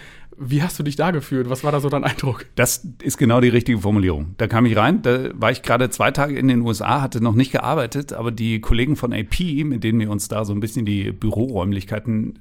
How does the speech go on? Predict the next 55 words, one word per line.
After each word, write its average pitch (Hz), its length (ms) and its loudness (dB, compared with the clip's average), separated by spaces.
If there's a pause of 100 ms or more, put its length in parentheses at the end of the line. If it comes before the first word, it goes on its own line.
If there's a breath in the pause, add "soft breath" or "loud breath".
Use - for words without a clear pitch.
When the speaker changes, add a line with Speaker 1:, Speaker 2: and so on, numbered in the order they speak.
Speaker 2:
äh, 104 260 -6 (360 loud breath)
teilen, 131 500 -2 (400 loud breath)
waren 117 260 0
so 123 120 0
freundlich, 123 360 -4
zu - 100 -8
mir 170 120 -2
zu 123 100 -8
kommen 120 180 -2
und 113 120 -6
zu - 100 -14
fragen, 120 460 0
äh, - 60 -4
ob - 220 -6
ich - 140 -10
denn 123 400 2
am 123 220 -2
Samstagabend 123 500 -4
schon 131 80 -2
was 123 140 -4
vorhabe. 123 320 -4 (420)
Und 113 300 -4
ich 107 160 -8
so, 104 240 -4
„Nee.“ 107 300 0 (320)
Und 107 300 -4
dann 107 160 2
sagten 104 280 0
sie, 98 120 0
„Hier 110 140 0
ist 110 140 -4
dein 113 100 -2
Ticket.“ - 300 -8 (580)
Speaker 1:
Das - 160 -10
ist - 120 -8
ja 196 60 2
so 170 80 0
ein 151 60 0
bisschen 208 480 0
selbst 202 280 -2
organisiert 156 460 0
von 185 100 -2
den 160 80 2
Journalisten, 170 640 0
wie 185 140 0
hier 185 120 4
bei 170 80 2
uns 185 200 2
die 180 80 0
Bundespressekonferenz, 147 1000 -4
so 127 100 -6
zum 123 140 -6
Speaker 2:
Genau. - 160 -2
Speaker 1:
Vergleich, 110 280 -2
ne? 175 200 -2